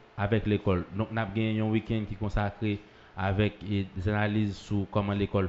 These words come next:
fèt, e, an dan sosyete a, e kòman legliz òganize nan pwochen wikenn nan. E pi nan yon twazyèm wikenn, n ap gen pou n gade kòman fanmi yo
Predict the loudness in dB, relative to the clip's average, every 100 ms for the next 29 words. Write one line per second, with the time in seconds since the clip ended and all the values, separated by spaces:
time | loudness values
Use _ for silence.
0 | 0 -2 -2 -6 -20 -20 -20 -12 -6 -4
1 | -4 -4 -4 -4 -4 -4 0 0 2 0
2 | -4 -12 -20 -20 -6 -4 -4 0 0 2
3 | 2 0 2 2 0 -2 0 0 0 -2
4 | 0 -2 -2 -2 -2 -2 -2 -2 -2 -4
5 | -8 -20 -18 -8 -2 -2 0 0 0 0
6 | 2 0 0 -2 -2 -2 -2 -4 -4 -4
7 | -4 -4 -2 -2 -4 -6 -16 -20 -8 -6
8 | -4 -4 -4 -4 -2 -2 0